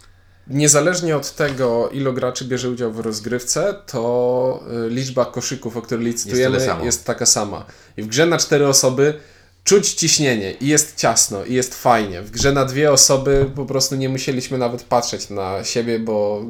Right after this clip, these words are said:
Speaker 2: Tak, bo sobie poszliśmy w inne ścieżki i każdy sobie robił swoją własną
Speaker 1: dos-,
Speaker 2: piramidę.
Speaker 1: dosłownie dwa razy w trakcie całej gry zdarzyło się, zali-, że zalicytowaliśmy o to samo.
Speaker 2: Ale były dwie karty, więc też nie było problemu, się podzieliliśmy, tak?
Speaker 1: Tak.
Speaker 2: Żaden z nas nie chciał tracić, e, d-, dobra.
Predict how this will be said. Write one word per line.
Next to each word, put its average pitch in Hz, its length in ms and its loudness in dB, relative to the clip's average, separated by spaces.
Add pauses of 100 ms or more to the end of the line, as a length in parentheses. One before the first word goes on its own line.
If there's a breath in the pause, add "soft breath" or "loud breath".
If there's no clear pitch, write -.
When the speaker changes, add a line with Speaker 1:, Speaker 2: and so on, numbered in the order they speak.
Speaker 2:
Tak, 98 220 0
bo 139 100 -4
sobie 147 180 -2
poszliśmy 139 320 -4
w 117 40 -4
inne 120 160 0
ścieżki 98 720 -4
i 87 40 -8
każdy 90 260 -4
sobie 87 180 -4
robił 85 220 -4
swoją 85 200 -6
własną 82 260 -8
Speaker 1:
dos-, 78 200 0
Speaker 2:
piramidę. - 180 -2
Speaker 1:
dosłownie 160 560 2
dwa 135 280 4
razy 143 320 2
w 135 60 -8
trakcie 131 380 -2
całej 123 360 2
gry 120 180 -2
zdarzyło 110 480 -2
się, 107 160 -6
zali-, 107 340 -4
że 117 140 -8
zalicytowaliśmy 107 840 -4
o 98 60 -4
to 95 140 -10
samo. - 400 -6
Speaker 2:
Ale 92 320 0
były 90 200 0
dwie 87 180 -2
karty, - 320 -4
więc 90 160 -6
też - 180 -10
nie 87 60 -8
było 80 120 -4
problemu, 82 300 -6
się - 100 -16
podzieliliśmy, 73 580 -10
tak? 87 140 -6
Speaker 1:
Tak. 85 120 -4
Speaker 2:
Żaden 87 200 -6
z 78 40 -6
nas 80 160 -8
nie 80 60 -12
chciał 82 140 -6
tracić, 80 400 -8 (340 loud breath)
e, 85 240 -6
d-, 85 180 -12 (100)
dobra. 82 480 -4